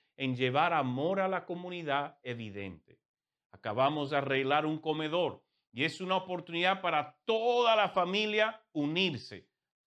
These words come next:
Algunos orando fervientemente, otros que ponen sus músculos, sus talentos, sus fuerzas, a la, manos a la obra en hacer la limpieza, en pintar, en tarrajear, en todo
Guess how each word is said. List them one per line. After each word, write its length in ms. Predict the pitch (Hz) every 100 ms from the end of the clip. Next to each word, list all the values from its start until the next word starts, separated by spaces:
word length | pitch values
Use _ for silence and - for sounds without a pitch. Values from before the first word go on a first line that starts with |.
| _ _ _
Algunos 680 | 120 127 180 226 220 196 -
orando 640 | 147 147 165 180 143 123 107
fervientemente, 1200 | 127 117 127 156 151 147 135 143 131 - 95 - _ _ _ _
otros 400 | 180 214 208 151
que 160 | - 131
ponen 500 | 143 175 180 175 170 _ _
sus 300 | - 135 113
músculos, 720 | 143 190 190 - 120 110 -
sus 240 | 139 131
talentos, 800 | 139 127 156 196 160 127 117 - _ _
sus 280 | - 139 -
fuerzas, 840 | _ 196 202 165 127 - 113 - _ -
a 100 | 143
la, 240 | 139 143
manos 440 | 139 180 196 185 165
a 80 |
la 160 | 151 143
obra 600 | 190 190 131 123 - -
en 180 | 156 156
hacer 460 | 139 135 - 208 190
la 120 | 170
limpieza, 760 | 151 143 131 156 196 127 - 139
en 420 | 147 165 190 165
pintar, 720 | 160 143 131 135 185 165 147
en 200 | 147 135
tarrajear, 840 | 165 151 151 131 135 196 180 156
en 240 | 151 147 -
todo 480 | 226 269 277 262